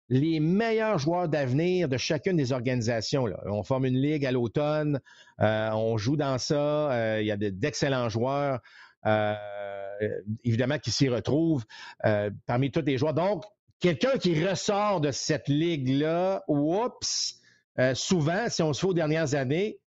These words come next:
euh, ben, son nom apparaît dans le baseball majeur l'année suivante.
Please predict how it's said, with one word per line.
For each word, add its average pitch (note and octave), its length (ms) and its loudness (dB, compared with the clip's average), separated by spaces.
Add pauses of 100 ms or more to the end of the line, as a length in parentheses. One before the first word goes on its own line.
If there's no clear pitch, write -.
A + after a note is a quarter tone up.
(580)
euh, B2 260 2
ben, A#2+ 180 0
son C3 280 0
nom D3 420 -2 (840)
apparaît A#2+ 340 2
dans C3+ 100 0
le A#2+ 60 0
baseball B2 360 0
majeur A#2+ 360 0
l'année A2+ 180 0
suivante. G2+ 400 -4